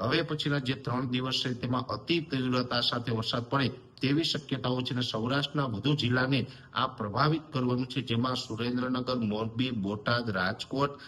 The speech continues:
જૂનાગઢ, ગીર સોમનાથ, પોરબંદર, દેવભૂમિ દ્વારકા અને જામનગર જેવા વિસ્તારોની અંદર આની તીવ્રતા વધારે જોવા મળશે, તેમાં વધારે વરસાદ જોવા મળશે.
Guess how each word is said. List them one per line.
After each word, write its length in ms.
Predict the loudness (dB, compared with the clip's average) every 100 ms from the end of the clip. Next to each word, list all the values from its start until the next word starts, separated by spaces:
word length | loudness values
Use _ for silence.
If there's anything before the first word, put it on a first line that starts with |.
| -20 -6
જૂનાગઢ, 560 | 2 4 4 4 0 0
ગીર 200 | 0 0
સોમનાથ, 460 | 0 0 2 2 0
પોરબંદર, 760 | 0 -2 0 0 2 2 2 -2 -12 -2
દેવભૂમિ 460 | 2 4 4 2 2
દ્વારકા 420 | 4 4 2 -2
અને 140 | -2
જામનગર 500 | -2 0 0 0 0
જેવા 240 | 2 0 0
વિસ્તારોની 600 | -2 -2 0 0 0 0
અંદર 200 | 2 2
આની 200 | 0 0
તીવ્રતા 460 | 0 0 0 0
વધારે 380 | 0 0 2 2
જોવા 180 | 0 -2
મળશે, 340 | -2 -2 -2 -6 -20 -6
તેમાં 220 | -2 0
વધારે 280 | 0 0 0
વરસાદ 320 | 0 0 0
જોવા 220 | 2 2
મળશે. 300 | 2 2 0